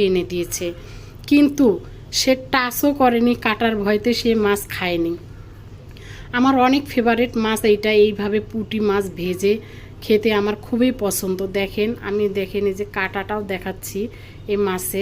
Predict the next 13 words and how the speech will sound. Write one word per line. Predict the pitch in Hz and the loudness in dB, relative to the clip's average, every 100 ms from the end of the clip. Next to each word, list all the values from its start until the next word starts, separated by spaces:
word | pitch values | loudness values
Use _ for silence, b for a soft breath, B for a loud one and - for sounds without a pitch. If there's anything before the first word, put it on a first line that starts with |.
| 202 | -2
যে | 202 202 | -4 -6
কাঁটাটাও | 196 208 220 233 | -4 -4 0 0
মুসমুসা | 214 - 196 180 185 | 0 -2 -4 -4 -4
হয়ে | 175 175 170 | -6 -6 -4
গিয়েছে। | 170 160 - 175 185 B B B B B - 233 | -6 -6 -8 -12 -14 B B B B B -6 -4
এত | 240 233 | 0 2
মজা | 208 208 208 | 2 2 0
ছিল | 226 220 | 0 0
আর | 202 | 0
আমার | 202 208 | -2 -4
কাছে | 202 226 | -2 -2
এতই | 208 269 302 | -2 2 4
স্বাদ | 311 - | 4 0